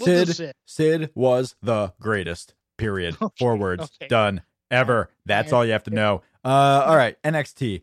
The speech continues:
Speaker 2: This was the Fallout episode. We got more on Tommaso Ciampa. Tommaso Ciampa's hurt. He, he, uh, he did it for himself. It was his moment at TakeOver. It was supposed to be their moment. Ended up being his moment.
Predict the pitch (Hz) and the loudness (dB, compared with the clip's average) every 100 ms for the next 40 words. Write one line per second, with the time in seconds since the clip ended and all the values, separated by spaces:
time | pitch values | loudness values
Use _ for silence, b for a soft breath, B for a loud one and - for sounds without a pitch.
0 | - 117 143 139 - 147 127 110 104 107 | -10 -12 -10 -6 0 2 2 2 -4 -6
1 | 95 101 120 113 127 123 120 120 113 123 | -8 -4 -2 -2 -2 -4 -2 -4 -6 -4
2 | 120 117 120 - 156 151 139 90 - _ | -4 -4 -8 -6 -2 -2 -2 -4 -8 _
3 | 104 98 92 95 123 110 117 - 165 127 | -6 -4 -6 -6 -6 -6 -8 -2 -2 -2
4 | - _ _ _ - 98 92 - _ _ | -6 _ _ _ -10 -8 -8 -12 _ _
5 | - 107 107 107 104 104 98 104 143 160 | -8 -6 -4 -2 -2 -2 -4 -2 -2 -2
6 | 160 165 143 - 160 98 - _ _ 104 | -4 -6 -6 -4 -4 -4 -10 _ _ -8
7 | 98 - 190 165 117 98 90 - - 95 | -6 0 2 2 -4 -6 -6 -8 -6 -6
8 | 95 92 87 87 - 170 185 180 185 180 | -4 -4 -6 -10 -4 -2 -2 -2 -2 0
9 | 180 135 101 92 85 - _ _ 107 135 | 0 0 -2 -4 -8 -14 _ _ -4 -2
10 | 135 110 123 104 131 120 95 87 82 | -2 0 -2 0 -2 -2 -6 -8 -10